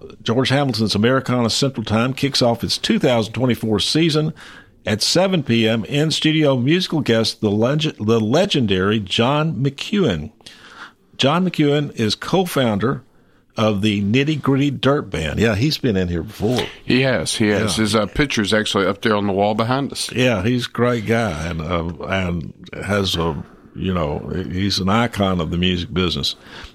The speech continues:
Speaker 1: Perhaps known for their worldwide classic hit rec-, record, Mister Bojangles from the nineteen seventies, John McEuen also initiated the highly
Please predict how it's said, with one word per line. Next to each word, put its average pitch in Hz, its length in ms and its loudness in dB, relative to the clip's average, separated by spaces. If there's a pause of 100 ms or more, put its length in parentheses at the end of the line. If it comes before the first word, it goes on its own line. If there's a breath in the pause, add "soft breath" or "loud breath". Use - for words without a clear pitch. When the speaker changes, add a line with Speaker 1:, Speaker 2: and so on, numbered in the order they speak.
(280 loud breath)
Speaker 1:
Perhaps 139 340 0
known 160 280 2
for 135 140 0
their 120 220 2
worldwide 123 680 2
classic 117 420 -2
hit 123 200 -2
rec-, 107 260 0 (120)
record, 110 440 0 (100)
Mister 135 280 2
Bojangles 117 800 0
from 107 140 0
the 98 80 2
nineteen 107 340 0
seventies, 143 540 0 (500 loud breath)
John 123 520 0
McEuen 127 380 2
also 113 480 2
initiated 113 600 2
the 101 100 2
highly 120 480 2